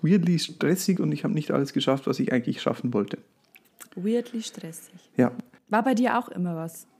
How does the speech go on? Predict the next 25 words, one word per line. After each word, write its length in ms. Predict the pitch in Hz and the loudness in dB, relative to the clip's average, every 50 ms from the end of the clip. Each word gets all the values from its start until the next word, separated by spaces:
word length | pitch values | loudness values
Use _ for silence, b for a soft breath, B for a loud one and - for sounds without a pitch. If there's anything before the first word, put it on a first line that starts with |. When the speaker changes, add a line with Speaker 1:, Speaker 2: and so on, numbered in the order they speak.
| _ _ - | _ _ -4
Speaker 1:
Es 160 | 139 123 - | -2 0 2
war 140 | - 190 - | 2 4 4
irgendwie 220 | 185 180 185 165 151 | 6 6 6 4 4
immer 340 | - 165 165 202 220 214 208 | 6 6 8 8 8 8 6
was 320 | 214 208 214 214 - - | 4 4 2 0 -6 -4
und 260 | - - 147 151 226 | 0 2 2 2 2
ich 80 | 208 202 | 0 0
Speaker 2:
Ja. 80 | 208 | 2
Speaker 1:
musste 240 | 185 156 - - - | 2 0 0 0 0
dann 140 | 156 156 147 | 2 2 2
auch 120 | 139 143 143 | 2 0 0
so, 360 | - - 143 135 139 135 135 | 0 2 2 4 4 4 4
so 140 | 135 139 131 | 2 2 4
nervigen 800 | 131 131 131 139 156 - 175 147 147 143 143 139 135 135 131 135 | 4 6 6 4 4 4 2 4 4 4 4 4 4 4 4 2
Quatsch 480 | - - - 156 156 - - - - - | 0 0 0 0 0 -2 -4 -4 -2 0
irgendwie 380 | 165 151 147 147 147 147 143 | 2 2 2 2 4 2 4
machen 1200 | 139 139 139 139 139 147 - - 165 151 147 143 143 139 143 139 139 135 135 127 - - - - - - _ _ _ _ - - - - - - _ _ - - - _ _ - - - | 4 4 4 4 2 0 0 0 2 2 4 4 4 2 2 2 2 2 2 2 2 0 -2 -6 -10 -14 _ _ _ _ -14 -14 -14 -14 -16 -18 _ _ -18 -18 -18 _ _ -12 -10 -6
rund 300 | - 139 151 151 151 147 | -2 0 2 2 2 4
ums 360 | 139 135 135 185 180 - - 135 | 2 2 2 0 -4 -2 2 4
Haus 600 | 131 139 147 139 127 - - - - - - - - | 6 6 6 4 2 0 -4 -8 -8 -10 -10 -10 -6
halt. 360 | 123 123 117 117 110 107 - | -2 2 4 4 4 4 4
Also 180 | - 117 120 123 | 0 0 0 0
so 100 | 117 131 | 2 4
meinem 260 | 131 127 123 127 123 | 4 6 6 6 4
Dad 360 | 113 127 127 131 131 - - | 4 4 4 4 2 -2 -8